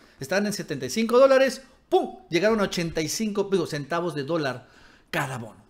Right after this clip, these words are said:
De un día para otro, diez centavos. Recordando que el gobierno lo va a comprar a noventa centavos. Esto es importantísimo, estas, estos incentivos.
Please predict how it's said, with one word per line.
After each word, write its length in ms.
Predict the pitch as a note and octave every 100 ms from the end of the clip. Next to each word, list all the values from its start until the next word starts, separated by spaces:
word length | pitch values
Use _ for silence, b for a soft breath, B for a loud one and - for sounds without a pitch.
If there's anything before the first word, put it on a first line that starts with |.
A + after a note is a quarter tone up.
| _
De 260 | D3 E3 E3+
un 280 | C4 F4 D#4
día 320 | B3+ C#4 C4+ -
para 200 | F3 G#3+
otro, 380 | A#3 A3+ D#3 E3
diez 320 | G#3+ A3 G#3+
centavos. 600 | F#3+ E3+ F3 - - - -
Recordando 400 | G3 F3 G3+ G#3
que 140 | F3
el 140 | D#3 D3
gobierno 240 | D#3 F#3+
lo 40 |
va 60 | D#3+
a 40 |
comprar 320 | E3 D#3+ E3+ -
a 120 | D#3+
noventa 640 | D#3 C#3 C#3+ F3+ F3 E3+
centavos. 640 | E3 F3 E3+ B3 - - - B B B B B B B
Esto 180 | C#4 F4+
es 160 | -
importantísimo, 1200 | B3 A#3+ A#3+ A#3 A3+ A3+ G#3+ G#3+ D#4 - C#3 G#2+ - b b
estas, 480 | B3+ C4 - A#3+ - b b b -
estos 380 | A3+ A3+ B3 A3
incentivos. 960 | G3+ G3+ - F3 E3+ B3 A3+ - -